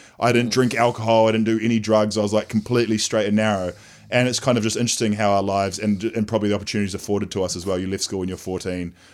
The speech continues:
Speaker 1: I was lucky to go to university. Like, we're just, we're,
Speaker 2: Mm.
Speaker 1: like, kind of the same but different.
Speaker 2: My English teacher, he tried to say to me I should get into broadcasting.
Speaker 1: Yeah.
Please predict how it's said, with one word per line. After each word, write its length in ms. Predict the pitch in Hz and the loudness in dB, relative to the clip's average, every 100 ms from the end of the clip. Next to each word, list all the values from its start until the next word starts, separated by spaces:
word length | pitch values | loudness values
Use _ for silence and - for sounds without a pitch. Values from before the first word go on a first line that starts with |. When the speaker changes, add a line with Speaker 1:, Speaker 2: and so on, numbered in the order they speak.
| _ | _
Speaker 1:
I 100 | 95 | -4
was 180 | 98 90 | -2 -2
lucky 260 | 98 92 95 | -6 -6 -6
to 80 | 87 | -4
go 140 | 95 | -4
to 40 | 92 | -4
university. 420 | 92 90 101 147 | -6 -4 -4 0
Like, 160 | 120 | 0
we're 140 | 117 113 | 2 0
just, 340 | 107 - - _ _ _ - | 0 -4 -8 _ _ _ 0
we're, 120 | 131 | 4
Speaker 2:
Mm. 40 | 123 | 6
Speaker 1:
like, 360 | 123 135 - | 4 2 -6
kind 240 | - 139 127 | 4 4 4
of 160 | 107 - - | 0 -8 -2
the 80 | |
same 340 | 127 147 139 127 | 2 4 4 4
but 140 | 120 | 2
different. 420 | 117 - 95 - | -2 -2 -6 -6
Speaker 2:
My 220 | 143 180 - | -4 -4 -2
English 380 | 202 208 208 - | -4 -2 -4 -4
teacher, 680 | 175 151 - 131 135 143 101 _ | -4 -4 -6 -6 -6 -6 -12 _
he 140 | 156 | -14
tried 580 | 147 - 180 160 165 160 | -8 -4 0 2 2 0
to 100 | - | -4
say 320 | - 160 147 160 | -4 -2 -2 -2
to 120 | 156 | -4
me 260 | 117 107 - | -8 -10 -8
I 80 | 127 | -8
should 280 | - 123 - | -8 -10 -8
get 160 | 156 | -8
into 240 | 139 139 127 | -8 -10 -12
broadcasting. 1040 | _ - 139 143 - 117 104 - - 76 | _ -12 -10 -10 -8 -8 -4 -4 -4 -8
Speaker 1:
Yeah. 520 | 127 151 175 185 117 | 2 6 8 8 4